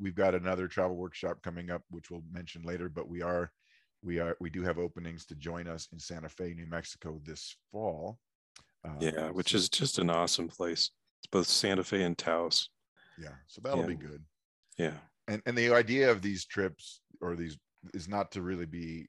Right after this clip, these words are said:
Speaker 1: you know, a, a workshop. It's to be a guided, uh, photo experience where we go and we do all this stuff, but we're with a s-, very small group. You guys have, anyone who comes would have access to, to both of us to ask questions and, and, um,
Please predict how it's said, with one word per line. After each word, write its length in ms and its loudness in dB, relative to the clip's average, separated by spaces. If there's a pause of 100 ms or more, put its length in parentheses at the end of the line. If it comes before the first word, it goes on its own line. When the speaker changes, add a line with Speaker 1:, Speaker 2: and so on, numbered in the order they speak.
Speaker 1:
you 100 -16
know, 200 -14 (240)
a, 300 -14
a 60 -10
workshop. 600 -8
It's 160 -16
to 100 -14
be 200 -8
a 140 -10
guided, 640 -4 (580)
uh, 220 -8
photo 480 0
experience 720 -4
where 100 -10
we 80 -8
go 220 -4
and 120 -8
we 60 -10
do 220 0
all 100 4
this 140 -2
stuff, 280 -2
but 120 -12
we're 100 -12
with 200 -10
a 20 -18
s-, 200 -16
very 240 0
small 320 -4
group. 320 -8 (200)
You 80 -16
guys 260 -6
have, 240 -10 (320)
anyone 260 -6
who 120 -8
comes 340 -8
would 100 -8
have 140 -8
access 480 -6
to, 180 -12 (520)
to 80 -12
both 240 6
of 120 -2
us 180 4
to 100 -4
ask 180 -6
questions 720 -6
and, 180 -14 (120)
and, 440 -12
um, 260 -12